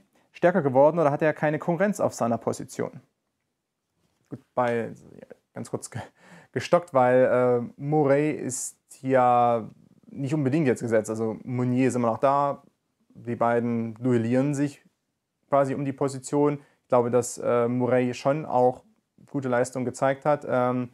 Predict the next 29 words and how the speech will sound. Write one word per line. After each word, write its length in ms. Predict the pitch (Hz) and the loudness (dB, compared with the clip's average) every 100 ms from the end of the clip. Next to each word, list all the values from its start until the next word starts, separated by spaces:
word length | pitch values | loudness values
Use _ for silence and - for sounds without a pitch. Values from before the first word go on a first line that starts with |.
| _ _ _ _ _ _ | _ _ _ _ _ _
hier 100 | 147 | 0
und 80 | 135 | 2
da 120 | 131 | 2
noch 60 | |
nicht 180 | 135 135 | 2 -2
ganz 180 | 147 131 | -2 0
so 80 | 135 | -2
sicher 520 | 107 151 147 165 139 | -4 -6 0 0 2
wirkt 400 | 151 165 160 - | 2 2 0 -6
im, 600 | - 151 147 147 147 - - | -4 -2 -2 -4 -6 -10 -8
im 160 | 135 139 | -4 2
Ballbesitzspiel, 720 | 139 143 135 139 - 151 139 | 2 2 -4 -10 -6 -2 0
aber 160 | 127 | 0
man 200 | 127 123 | 0 -2
sieht 140 | 127 139 | 0 0
das 180 | 127 | 0
Potenzial, 680 | - 135 127 120 - 131 135 | -2 -2 0 -2 0 2 2
das 140 | 131 - | 0 -2
bei 120 | 117 | -4
ihm 120 | 120 | -4
vorhanden 400 | 123 117 117 123 | -4 -6 -6 -8
ist. 160 | 131 127 | -8 -6
Und 80 | |
die 100 | 120 | -2
Rechtsverteidigerposition 1040 | 120 127 143 127 127 131 127 135 120 127 - | -2 0 -2 2 2 2 0 -4 -2 -4 -4
ist 200 | 165 - | -6 -2
ja 80 | 131 | -2
nun 180 | 131 | 0
mal, 240 | 127 123 | 0 0